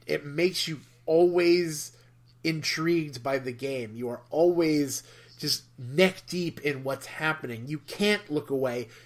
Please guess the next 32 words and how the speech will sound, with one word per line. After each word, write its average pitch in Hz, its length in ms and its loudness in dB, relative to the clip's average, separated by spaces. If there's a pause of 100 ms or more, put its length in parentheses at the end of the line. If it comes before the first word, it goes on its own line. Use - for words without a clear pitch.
You 139 100 -8
can't 196 420 -2
grab 147 280 4
your 131 100 -2
phone. 123 480 -4
You 135 100 -10
can't, 185 460 2
you 156 140 0
know, 127 340 -2 (140)
ask 143 260 2
somebody 143 340 -2
to 135 60 -2
pour 139 220 0
you 135 160 -2
a 131 40 -4
Mountain 131 340 -8
Dew, 117 300 -4 (440)
because 151 600 4 (360)
you 196 200 6
have 202 140 8
a 151 60 2
card 165 640 4 (280)
that 147 320 4
if 160 200 4
so-and-so 160 1080 4 (180)
walks 156 360 2
into 156 260 2
this 170 340 4
location, 160 880 2 (220)
this 170 340 6
thing 139 240 2
happens. 110 680 -12